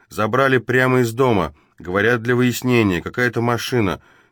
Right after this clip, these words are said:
как будто он угнал. Что делать, они его посадят?» «Успокойся, я всё узнаю и позвоню».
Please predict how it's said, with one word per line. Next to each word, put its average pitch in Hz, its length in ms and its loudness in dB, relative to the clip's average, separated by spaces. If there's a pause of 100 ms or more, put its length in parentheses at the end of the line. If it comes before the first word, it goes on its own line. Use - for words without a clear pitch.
как 87 140 -12
будто 131 300 -4
он 123 140 2
угнал. 120 440 0
Что - 240 -6
делать, 120 400 -2
они 110 180 0
его 127 160 0
посадят?» 127 580 -2 (460)
«Успокойся, 101 680 -4
я 87 100 0
всё 104 220 -6
узнаю 104 420 0
и - 20 -4
позвоню». 87 600 -6